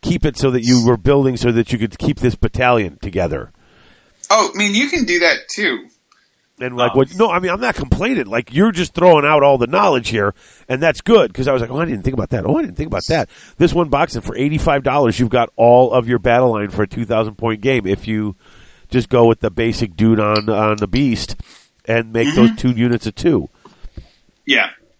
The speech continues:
Speaker 1: I, yeah, I didn't even think like that. I was just, I was thinking more along the lines of, you know, if you had these two and you add a little bit more, um, you know, that is a Frost Lord on a Thunder Tusk, so you could add Yetis for core,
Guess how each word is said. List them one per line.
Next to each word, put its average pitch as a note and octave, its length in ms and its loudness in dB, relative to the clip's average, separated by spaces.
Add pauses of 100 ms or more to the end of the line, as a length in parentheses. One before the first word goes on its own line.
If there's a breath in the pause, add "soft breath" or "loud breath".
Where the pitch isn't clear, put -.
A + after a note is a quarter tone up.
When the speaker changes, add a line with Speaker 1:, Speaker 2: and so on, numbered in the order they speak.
(120)
Speaker 1:
I, G2+ 100 -6
yeah, A#2 160 -2
I A#2+ 40 0
didn't A#2 320 -6
even B2 200 -4
think F3+ 260 -6
like G#2 200 -8
that. E2 300 -10
I G2 100 0
was F#2+ 100 -4
just, G#2 220 -4 (360 soft breath)
I A2 80 0
was A2+ 100 0
thinking B2 200 -4
more A#2+ 160 4
along A#2 180 2
the A2 80 -4
lines A2 300 -2
of, A2+ 200 0 (520 soft breath)
you B2 120 -2
know, B2+ 60 4
if A2+ 80 -2
you D#3 60 4
had C#3 120 0
these D#3+ 200 -2
two E3 180 4
and C#3 100 -4
you C3 60 0
add C3+ 140 2
a C3+ 40 0
little C#3 200 2
bit B2 140 0
more, D3 460 2
um, A2+ 480 0 (520)
you B2 100 -2
know, A2 120 2
that B2+ 180 0
is C#3+ 140 2
a B2 80 -2
Frost C3+ 380 0
Lord C3+ 260 2
on A#2 300 0
a A2 180 2
Thunder C#3+ 320 -2
Tusk, C#3+ 380 -2 (240 soft breath)
so A#2+ 140 -8
you C3 100 -2
could C3 120 0
add A2 180 0
Yetis C3 500 0
for B2+ 260 -2
core, C#3+ 500 2